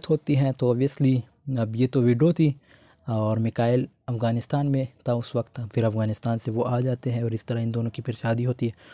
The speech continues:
और इनका एक बच्चा होता है। Romantic memories with Mikhail, exchange love letters with Mikhail। तो ये लव लेटर्स भी एक्सचेंज करते थे, रोमांटिक मेमोरीज थी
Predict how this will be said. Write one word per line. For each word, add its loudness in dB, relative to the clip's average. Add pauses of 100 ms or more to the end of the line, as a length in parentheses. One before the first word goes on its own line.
(120)
और -4
इनका 0
एक -4 (160)
बच्चा -4
होता -8
है। -14 (600)
Romantic 4
memories 4
with -2
Mikhail, 0
exchange 2
love 4
letters 4
with -2
Mikhail। -2 (480)
तो -2
ये 2
लव 4
लेटर्स 2
भी 2
एक्सचेंज 0
करते 0
थे, 0
रोमांटिक -2
मेमोरीज 0
थी -4